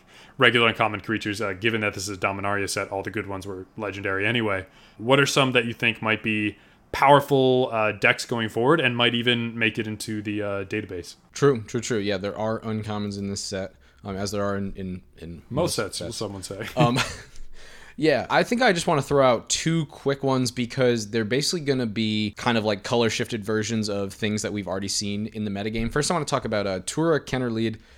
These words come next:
Speaker 2: uh, Sky Knight, and I'm sorry for all of our German listeners, I've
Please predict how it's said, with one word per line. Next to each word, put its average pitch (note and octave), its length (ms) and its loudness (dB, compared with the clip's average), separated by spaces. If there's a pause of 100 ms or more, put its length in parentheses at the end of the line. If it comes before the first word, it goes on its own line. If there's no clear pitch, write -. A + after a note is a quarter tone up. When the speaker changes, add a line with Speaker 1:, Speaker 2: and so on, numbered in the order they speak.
(240)
Speaker 2:
uh, G2 220 -4
Sky A2+ 340 2
Knight, G2 280 -4
and F#2+ 240 -8 (500)
I'm G2+ 200 -6
sorry G2 260 -2
for G2 160 -6
all G2 100 -2
of F#2 80 -4
our F#2 60 -2
German F#2+ 280 -4
listeners, F#2 420 -6
I've F2 140 -6